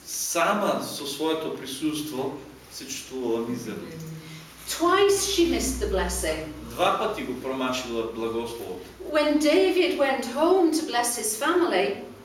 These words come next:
Speaker 1: Вториот пат е кога отиде Давид да го благослови неговото семејство.
Speaker 2: She rejected him again.
Speaker 1: Она повторно го одбила.
Speaker 2: This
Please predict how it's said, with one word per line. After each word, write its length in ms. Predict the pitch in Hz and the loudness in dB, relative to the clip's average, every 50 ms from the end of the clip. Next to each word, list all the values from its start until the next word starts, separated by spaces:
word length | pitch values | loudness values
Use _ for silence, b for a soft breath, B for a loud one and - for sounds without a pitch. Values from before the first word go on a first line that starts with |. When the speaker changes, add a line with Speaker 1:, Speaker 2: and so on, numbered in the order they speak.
| - - - | -18 -10 -4
Speaker 1:
Вториот 280 | 151 151 147 147 147 147 | -2 -2 0 0 -2 0
пат 200 | 151 151 151 151 | 0 -2 -2 -2
е 40 | 139 | -6
кога 320 | 135 123 139 131 127 123 | -6 -4 -2 -2 -2 -2
отиде 240 | 127 127 - 147 147 | -4 -8 -8 -8 -6
Давид 360 | 123 123 131 127 131 135 131 123 | -2 0 2 2 2 2 2 0
да 60 | 120 | -2
го 100 | 113 113 | -2 -2
благослови 580 | 113 113 113 113 127 139 135 - - 131 131 | -2 -2 -2 -2 -2 -2 -4 -4 -4 -4 -4
неговото 460 | 113 110 123 139 160 170 170 - - - | -2 -2 -2 -2 -2 -2 -2 -2 -4 -8
семејство. 540 | - 110 110 104 101 98 - - - 104 - - - - | -8 -8 -8 -10 -8 -10 -10 -12 -12 -14 -14 -16 -16 -16
Speaker 2:
She 200 | - - - 269 | -12 -10 -10 -8
rejected 600 | 240 226 220 - - 226 190 - - - - - | -8 -8 -8 -4 -2 -2 -2 -2 -4 -8 -10 -10
him 180 | 220 214 202 190 | -8 -8 -6 -6
again. 420 | 190 190 202 202 196 190 180 170 170 170 170 - - 127 | -6 -6 -6 -6 -6 -6 -6 -6 -6 -8 -10 -12 -8 -6
Speaker 1:
Она 260 | 135 135 135 - - | -4 -4 -4 -4 -4
повторно 480 | 139 147 147 147 143 151 147 143 143 131 | -4 -4 -4 -4 -4 -6 -6 -6 -6 -6
го 160 | 127 127 127 | -4 -4 -4
одбила. 380 | 123 101 - 107 101 98 78 73 - - - - - - - - - 202 202 214 220 220 214 226 214 208 - 208 196 - - - - - - - - - - - | -4 -6 -6 -6 -6 -6 -6 -6 -10 -12 -14 -16 -16 -16 -16 -14 -12 -12 -12 -12 -12 -14 -14 -14 -14 -14 -12 -12 -14 -14 -14 -18 -18 -18 -18 -18 -18 -18 -14 -6
Speaker 2:
This 160 | - 277 277 | -4 -2 0